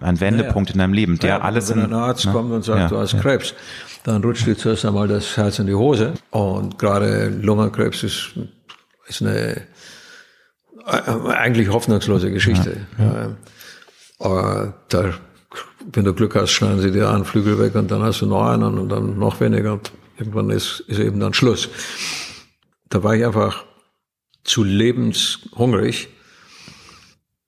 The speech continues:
Speaker 2: offensichtlich, und weil das so war,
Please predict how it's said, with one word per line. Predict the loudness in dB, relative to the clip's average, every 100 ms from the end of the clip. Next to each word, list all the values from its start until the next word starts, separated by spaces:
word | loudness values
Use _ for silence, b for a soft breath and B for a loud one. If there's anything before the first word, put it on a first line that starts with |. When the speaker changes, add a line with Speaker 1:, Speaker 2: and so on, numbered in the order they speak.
| _
Speaker 2:
offensichtlich, | -2 0 0 0 0 0 0 0
und | -2 -2 -2
weil | 0 2 2
das | 2 2
so | 2 2 2 -2 -10
war, | -2 0 0 -2 -6 -14 _